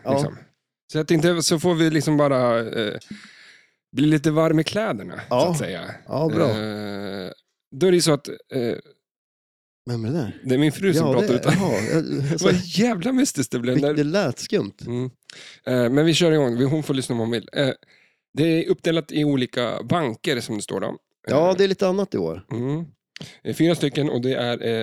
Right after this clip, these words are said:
Speaker 2: x antal spel i varje bank. Och bank ett har då, då börjar vi direkt,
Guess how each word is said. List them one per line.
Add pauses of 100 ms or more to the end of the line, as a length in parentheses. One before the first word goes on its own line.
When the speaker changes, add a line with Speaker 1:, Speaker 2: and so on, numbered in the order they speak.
Speaker 2:
x
antal
spel
i
varje
bank.
Och
bank
ett
har
då, (600)
då
börjar
vi
direkt,